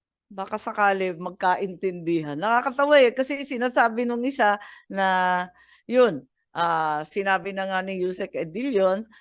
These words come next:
na hindi nagkakalayo yung tatlong region, yung Greater Manila.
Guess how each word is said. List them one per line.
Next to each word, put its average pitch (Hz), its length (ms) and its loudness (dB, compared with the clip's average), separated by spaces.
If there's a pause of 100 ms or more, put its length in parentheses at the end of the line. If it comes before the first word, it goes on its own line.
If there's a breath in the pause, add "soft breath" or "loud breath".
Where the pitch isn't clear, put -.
(120)
na 170 240 -4
hindi 180 240 -6
nagkakalayo 180 720 0
yung 160 80 -2
tatlong 175 400 -4
region, 170 400 -2
yung 151 160 0
Greater 165 400 -4
Manila. 165 560 -4